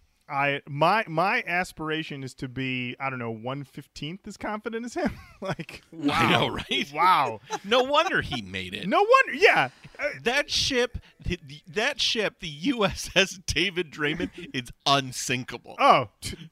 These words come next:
Speaker 1: do what you want. Bomb it. Try to hijack it. There's, you can't mutiny that ship. Forget about it.
Speaker 2: Hi-,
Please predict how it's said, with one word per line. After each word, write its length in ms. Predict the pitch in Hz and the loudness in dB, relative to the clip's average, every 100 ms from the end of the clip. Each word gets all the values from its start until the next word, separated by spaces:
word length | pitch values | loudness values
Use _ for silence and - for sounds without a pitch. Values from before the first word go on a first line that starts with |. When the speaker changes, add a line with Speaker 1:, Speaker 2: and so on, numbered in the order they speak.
| - | -8
Speaker 1:
do 160 | 180 339 | 0 4
what 200 | 453 - | 4 2
you 120 | 233 | 0
want. 520 | 160 185 254 143 131 | 4 6 6 4 0
Bomb 380 | 123 147 196 233 | 2 6 6 6
it. 260 | 254 269 - _ _ | 4 2 0 _ _
Try 220 | - 175 | 4 8
to 100 | 196 | 8
hijack 640 | 139 160 208 247 247 254 349 | 8 8 8 4 4 4 2
it. 200 | 302 214 180 _ 170 | -2 -4 -18 _ 0
There's, 260 | 226 277 | 2 2
you 120 | 349 392 | -2 -2
can't 260 | 247 180 | -2 0
mutiny 420 | 151 147 160 170 | 0 0 2 0
that 220 | 165 180 - | 4 2 2
ship. 360 | 240 262 311 _ _ - | 2 4 4 _ _ -12
Forget 340 | 277 339 392 | -6 -2 0
about 340 | 311 185 147 135 | 4 6 8 6
it. 180 | 359 - | 2 -4
Speaker 2:
Hi-, 140 | 170 | -10